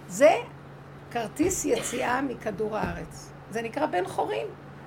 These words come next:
עכשיו, לא אכפת לו. מי מוכן לבוא לכזה דבר? עכשיו, שימו לב מה קורה. שלושת השבועות בין המצרים הם בדיוק מאפשרים את היסוד שאנחנו עובדים עליו כל השנה. מי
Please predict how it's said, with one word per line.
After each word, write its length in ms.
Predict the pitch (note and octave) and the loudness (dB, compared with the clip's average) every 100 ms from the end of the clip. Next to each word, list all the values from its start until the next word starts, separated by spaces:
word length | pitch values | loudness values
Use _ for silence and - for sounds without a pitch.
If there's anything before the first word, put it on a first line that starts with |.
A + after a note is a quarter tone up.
| - | -10
עכשיו, 200 | - F4 | -6 -4
לא 60 | |
אכפת 420 | - - C#5 C5+ - | -4 0 0 0 -2
לו. 140 | - G#3 - - - - - - - - - - - - - - - - - - A3+ | -6 -6 -14 -18 -16 -16 -16 -16 -16 -16 -16 -16 -16 -16 -16 -16 -16 -16 -16 -12 -2
מי 120 | A#3+ E4+ | 2 2
מוכן 340 | G4 - D4 | 2 2 2
לבוא 240 | C4 A3 | 2 2
לכזה 360 | G#3 G#3 F#3 F#3 | 0 0 -4 -4
דבר? 260 | F3+ D#3 D#3 - - - - - - - - - | -4 -4 -8 -12 -16 -16 -16 -16 -16 -16 -16 -12
עכשיו, 200 | - G#3 | -10 -8
שימו 320 | - C4 C#4 | -2 0 2
לב 220 | B3+ A3 | 0 -4
מה 80 | G#3+ - | -8 -8
קורה. 200 | G#3 F3 - - - - - - - - | -8 -8 -12 -16 -16 -16 -16 -14 -12 -10
שלושת 500 | - C4+ D#4 G#4 - | 4 4 6 2 2
השבועות 640 | E4+ - G#3 B3 B3 C4 | 0 -2 -2 0 2 0
בין 280 | G#3+ A#3 C4+ | 2 0 0
המצרים 640 | C#4+ B3+ - A#3 G#3 A#3+ | -2 -4 -4 -4 -4 -4
הם 140 | C#4+ A#3+ | -4 -6
בדיוק 560 | A#3 C#4 C#4+ C#4 C#4 - | -4 0 0 0 -2 -4
מאפשרים 760 | C4+ B3+ - - A#3 B3 C4 C#4+ - | -4 -4 -4 -4 -2 -2 -4 -6 -6
את 140 | B3 A#3+ | -6 -2
היסוד 480 | A3+ A3 - B3 B3 | 0 0 -2 -6 -4
שאנחנו 420 | A#3+ A3+ - G#3+ | -6 -6 -6 -6
עובדים 360 | G#3+ F#3 B3 | -6 -6 -8
עליו 180 | C#4 D4 - - | -8 -10 -10 -8
כל 160 | A#3 | -6
השנה. 400 | A3+ - G3+ F#3+ F#3 - - - - - - | -6 -8 -8 -6 -4 -4 -6 -12 -16 -16 -10
מי 540 | A#3 C#4+ F4 F#4+ F#4+ | 2 6 8 6 4